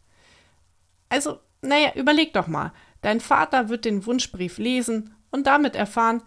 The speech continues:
wie traurig ihr zu Hause hier mit dieser Situation seid. Aber man kann dir keinen Vorwurf machen, weil der Wunschbrief sollte ja an den Weihnachtsmann gehen und nicht an deinen Vater. Es war ja nur ein Aus Versehen.“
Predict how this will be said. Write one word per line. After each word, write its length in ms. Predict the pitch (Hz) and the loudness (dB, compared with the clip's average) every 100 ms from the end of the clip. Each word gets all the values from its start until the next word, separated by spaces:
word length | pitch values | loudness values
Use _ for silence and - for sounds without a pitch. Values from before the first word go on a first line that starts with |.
| _ | _
wie 160 | 320 330 | -6 -6
traurig 640 | - 233 294 294 240 - | 2 4 4 0 -8 -6
ihr 260 | 240 262 269 | 0 0 0
zu 220 | - 196 | -2 0
Hause 260 | 208 214 | 0 0
hier 220 | 220 226 247 | -2 0 0
mit 180 | 247 | 0
dieser 260 | 208 202 202 | -4 -2 -2
Situation 720 | 202 190 196 175 - 226 247 | -2 -4 -4 -4 -4 0 0
seid. 380 | 190 156 147 - _ _ _ _ - | 0 -2 -6 -16 _ _ _ _ 2
Aber 540 | 165 170 196 226 254 - | 4 6 4 0 -2 -4
man 220 | 247 247 | -2 0
kann 220 | 320 311 | -2 0
dir 160 | 269 233 | -2 -2
keinen 260 | 220 208 | 0 -2
Vorwurf 520 | 202 269 226 170 165 | 2 4 4 0 -6
machen, 420 | 147 143 185 240 - _ - | -8 -6 -4 -6 -8 _ -6
weil 100 | 208 | 0
der 140 | 226 | 0
Wunschbrief 440 | 240 277 - 240 220 | 0 -2 -2 -4 0
sollte 260 | 226 240 | 0 2
ja 40 | 220 | 0
an 60 | |
den 160 | 220 214 | 0 2
Weihnachtsmann 580 | 254 269 214 - 185 180 | 2 2 -2 -4 -4 -2
gehen 200 | 202 226 | -4 -2
und 160 | 240 | -2
nicht 220 | 247 247 | -2 -2
an 120 | 208 190 | -4 -4
deinen 160 | 185 | -4
Vater. 460 | - 233 240 214 151 | -2 2 2 0 -6
Es 140 | - | -2
war 100 | 180 | 0
ja 140 | 208 202 | 0 0
nur 180 | 202 | -2
ein 240 | - 202 - | -2 -6 -4
Aus 200 | 220 - | -4 -2
Versehen.“ 500 | 220 196 233 117 | -2 0 -2 -2